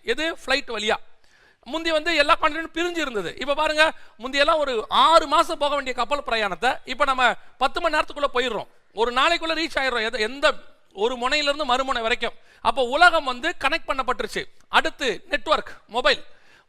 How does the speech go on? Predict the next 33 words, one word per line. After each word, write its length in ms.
மொபைல்ல 340
உலகம் 320
கனெக்ட் 300
ஆயிருச்சு, 420
ஒன் 260
வேர்ல்டு. 340
நம்ம 180
ஏற்கனவே 400
பார்த்திருக்கிறோம் 500
இந்த 340
சேட்டிலைட்ஸ் 420
வழியாக. 420
இப்போ 520
பேரிகார்டா 380
இருக்கிறது 380
என்னன்னு 220
கேட்டீங்கன்னு 260
சொன்னா, 380
லாங்குவேஜ். 520
இந்த 200
லாங்குவேஜையும் 720
இணைக்க 440
தொடங்கியாச்சு. 480
அதுக்கு 300
பிறகு 600
எந்த 360
தடையும் 400
இருக்காது. 600
ஒன் 260
வேர்ல்டு 300
கவர்மெண்ட் 140
கடைசி 460
அதான். 300